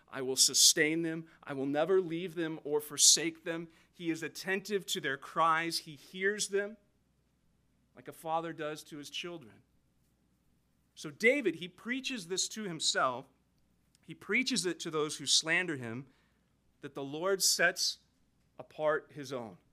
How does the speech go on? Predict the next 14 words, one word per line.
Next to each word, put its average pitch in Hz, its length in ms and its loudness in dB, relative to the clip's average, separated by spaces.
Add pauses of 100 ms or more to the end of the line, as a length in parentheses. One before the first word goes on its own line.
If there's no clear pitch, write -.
(500)
and 120 120 -20
he 135 100 -12
graciously 165 800 4
deals 151 420 -8
with 135 160 -10
them 113 260 -8 (360)
in 135 160 -4
favor. 131 560 0 (180)
He 143 80 -14
says, 139 240 -6
"You 180 100 -2
must 180 320 6
know 151 220 2
this." - 420 -12